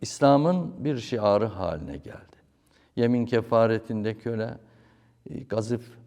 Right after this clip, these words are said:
e, iftira atmada bir köle, işte o, oruç kefaretine köle vesaire. Çeşitli,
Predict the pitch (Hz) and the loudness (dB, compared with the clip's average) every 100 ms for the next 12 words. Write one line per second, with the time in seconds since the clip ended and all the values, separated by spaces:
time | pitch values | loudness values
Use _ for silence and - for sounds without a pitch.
0 | _ _ _ - 98 87 - - - 110 | _ _ _ -12 -6 -6 -6 -12 -8 0
1 | 107 113 110 - 107 107 110 113 110 - | 2 4 2 0 -2 0 -2 -4 -8 -8
2 | 117 107 113 - - - - - _ _ | -6 -6 -6 -12 -16 -14 -16 -18 _ _
3 | _ _ _ - - 117 120 123 - 113 | _ _ _ -20 -6 0 0 0 0 -2
4 | 107 117 110 110 104 113 113 113 113 110 | 2 2 4 2 0 -4 -4 -4 -4 -4
5 | - 165 185 - 123 101 95 - - - | -4 0 2 6 6 6 2 -10 -20 -4
6 | 151 185 170 - 190 165 - | -2 -2 -4 4 6 6 0